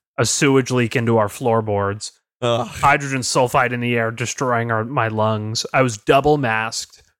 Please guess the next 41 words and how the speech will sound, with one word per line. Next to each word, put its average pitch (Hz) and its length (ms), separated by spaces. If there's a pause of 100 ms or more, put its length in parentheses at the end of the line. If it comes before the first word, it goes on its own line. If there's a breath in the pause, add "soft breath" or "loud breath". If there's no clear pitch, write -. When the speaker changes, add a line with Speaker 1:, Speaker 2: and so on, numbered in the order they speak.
(840)
Speaker 1:
like, 113 160 (140)
feeling, 147 480
like, 120 180 (100)
with 139 320
a 151 40
headache, 123 480
and 131 100
I 117 60
just 117 180
couldn't 120 340
stop 98 280
playing. 107 460 (340)
I 131 60
was 113 180 (220)
so, 143 240
I 131 160
was, 127 100
like, 117 100
exhausted 120 640
and 113 100
wanted 107 220
to 110 60
go 107 120
to 104 80
bed, 104 260
but 104 100
I - 20
was 101 100
just 107 200
so 107 580
captivated 98 680
by 107 220
that, 117 240
like, 131 220
Speaker 2:
Yeah. - 60
Speaker 1:
closing 117 440
sequence. 127 560
So - 160
Speaker 2:
Yeah. 92 140
Speaker 1:
it's 95 80
just, - 300